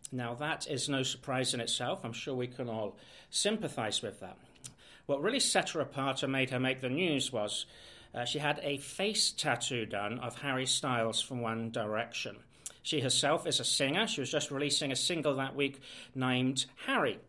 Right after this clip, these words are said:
She also wanted to sing a duet with Harry Styles.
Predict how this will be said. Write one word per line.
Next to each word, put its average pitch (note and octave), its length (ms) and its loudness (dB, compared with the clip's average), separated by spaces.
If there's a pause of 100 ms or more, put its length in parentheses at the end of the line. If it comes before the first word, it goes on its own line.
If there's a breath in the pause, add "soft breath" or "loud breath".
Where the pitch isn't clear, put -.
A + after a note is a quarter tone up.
(140)
She - 140 -4
also G#3 260 4
wanted C#3 200 2
to - 100 -2
sing D3+ 280 2
a C3+ 80 -4
duet D3 680 -2
with A#2+ 140 -8
Harry G#2 260 -6
Styles. F2 580 -4